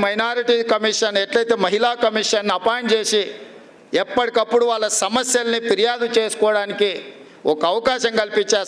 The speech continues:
సమస్యల్ని పరిష్కరించడానికి ఎట్లయితే ఆ కమిషన్స్ ప్రభుత్వాలకు రికమెండేషన్స్ ఇచ్చి ఆ ప్రభుత్వాల సమస్యల్ని పరిష్కరిస్తున్నాయో, మా ప్రభుత్వం స్పష్టంగా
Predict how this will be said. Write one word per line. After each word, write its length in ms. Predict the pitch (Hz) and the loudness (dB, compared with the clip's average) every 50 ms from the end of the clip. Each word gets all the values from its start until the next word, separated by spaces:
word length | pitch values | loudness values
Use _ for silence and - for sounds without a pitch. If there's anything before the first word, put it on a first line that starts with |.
| - 180 | -2 -2
సమస్యల్ని 420 | 185 214 233 226 - 226 214 214 - - | 0 -2 0 0 0 -2 -2 -2 -2 -2
పరిష్కరించడానికి 1040 | 196 220 220 226 233 233 220 214 214 208 214 202 202 196 196 196 190 190 - 202 190 175 - - - - - - - - - - - - - - - - 170 | -2 0 -2 0 0 0 0 0 -2 0 0 0 2 0 -2 -2 -6 -2 0 0 0 0 -4 -8 -12 -18 -20 -20 -20 -20 -20 -20 -20 -20 -20 -8 0 0 0
ఎట్లయితే 440 | 190 190 - 208 233 233 226 233 226 | 0 0 0 0 0 0 0 -2 -2
ఆ 100 | 208 - - | -2 0 -4
కమిషన్స్ 600 | 185 202 233 262 269 262 247 247 240 233 233 233 226 220 226 226 | -2 0 0 -2 0 0 -2 -2 -2 -2 0 2 2 2 2 0
ప్రభుత్వాలకు 600 | 202 196 190 220 220 - 220 214 208 208 208 196 185 | 0 2 0 0 2 2 2 2 0 0 0 0 0
రికమెండేషన్స్ 720 | 185 233 226 233 233 226 226 220 214 - 214 202 180 170 196 | 0 0 0 0 0 0 -2 0 0 -2 -2 -2 0 -2 -2
ఇచ్చి 200 | 180 - 196 196 190 180 | 0 2 0 2 2 0
ఆ 20 | 170 - | 0 -2
ప్రభుత్వాల 460 | 170 170 165 202 202 - 214 196 190 180 - - | -2 0 0 -2 0 2 0 0 2 0 0 -2
సమస్యల్ని 400 | 175 170 190 190 - 190 180 180 - | 0 0 0 0 2 0 0 0 0
పరిష్కరిస్తున్నాయో, 840 | 180 185 226 220 - 226 214 208 196 202 - 196 190 190 190 190 175 151 - - - - - - - - - - - 156 | 0 0 0 0 0 0 0 0 -2 -2 -2 0 0 2 0 0 0 -2 -8 -12 -14 -18 -20 -20 -20 -20 -20 -4 -2 0
మా 80 | 185 202 196 - | 0 0 0 0
ప్రభుత్వం 420 | 190 190 220 247 247 247 240 240 226 233 233 | -2 2 0 0 2 2 0 0 0 -4 -2
స్పష్టంగా 640 | 233 214 208 - - - 254 240 240 233 233 | -2 -2 -2 -2 -2 -2 -2 0 2 0 0